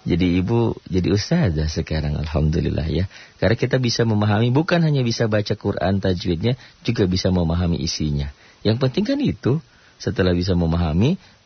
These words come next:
untuk diamalkan. Bagaimana kita bisa mengamalkan? <laughs> Wong isinya nggak, nggak ngerti. Kayak orang, kayak orang Betawi atau orang mana aja, kita orang Sunda bilang sama, sama,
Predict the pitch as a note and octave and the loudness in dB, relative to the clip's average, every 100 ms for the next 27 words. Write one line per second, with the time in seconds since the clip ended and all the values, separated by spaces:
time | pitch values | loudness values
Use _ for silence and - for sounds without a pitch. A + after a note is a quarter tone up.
0 | _ _ A#2 A2 F#2 E2 C2 C#2+ E2+ A2 | _ _ 0 0 0 -2 -2 0 0 -2
1 | - F#2 E2+ F2+ _ - _ _ _ _ | -2 -6 -6 -10 _ -20 _ _ _ _
2 | - G2 G2 D#2+ D#2 D2 D2 C#2+ - C#2 | -2 2 2 2 0 0 -2 -2 -4 -4
3 | C#2+ D#2 D2+ D2+ D2+ D2 C#2+ C2 - D#3+ | -2 0 0 0 0 0 -2 -2 0 2
4 | E3+ G#2 E2+ - A#2+ - E2 C#2 D2+ D#2 | 2 2 0 -4 -4 -2 -2 0 0 0
5 | E2 - F#2+ F2+ D#2+ D#2+ C3 - _ - | -2 -2 0 0 -2 -2 -2 -2 _ -20
6 | - - - - - - E2+ C#2+ E2 E2 | -20 -20 -20 -20 -8 0 2 4 2 2
7 | D#2 - - - _ _ - E2 D#2 D#2+ | 2 -2 -14 -20 _ _ -4 -2 0 0
8 | D#2+ D#2+ - D2 D#2+ A2+ F2+ D2+ C#2+ D2+ | 0 0 0 2 2 2 2 0 0 0
9 | D#2 D2 D2 C2+ C#2 A2+ C3+ - - - | 0 0 0 0 0 0 0 -6 -14 -8
10 | - F2+ F2+ E2+ E2+ E2+ E2 D#2+ E2 E2 | -2 0 2 2 0 0 2 2 0 0
11 | D2+ D#2 D#2 E2 D#2 F#2 - - - - | 0 0 0 0 0 -4 -10 -20 -20 -20
12 | - - D2 D2 D2 D2 D2 - - D2 | -10 -2 2 2 2 0 -2 -6 -6 -2
13 | D2 D2 C#2 | 0 0 -2